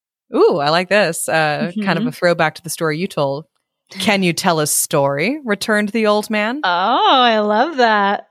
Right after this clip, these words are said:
Speaker 1: Ooh, fairies love stories.
Speaker 2: Uh-huh, yeah, they do.
Speaker 1: "No then, sir, I canna say I'm good at storytelling," replied the puzzled
Speaker 2: <laughs>
Speaker 1: tinker.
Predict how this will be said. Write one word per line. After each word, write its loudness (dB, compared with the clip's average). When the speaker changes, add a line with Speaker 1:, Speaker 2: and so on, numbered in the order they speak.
Speaker 1:
Ooh, -2
fairies 0
love -2
stories. -2
Speaker 2:
Uh-huh, 2
yeah, 2
they 0
do. -2
Speaker 1:
"No 4
then, 0
sir, 4
I 4
canna 0
say 2
I'm -2
good 2
at -2
storytelling," -2
replied 0
the -2
puzzled -2
Speaker 2:
<laughs> -20
Speaker 1:
tinker. -8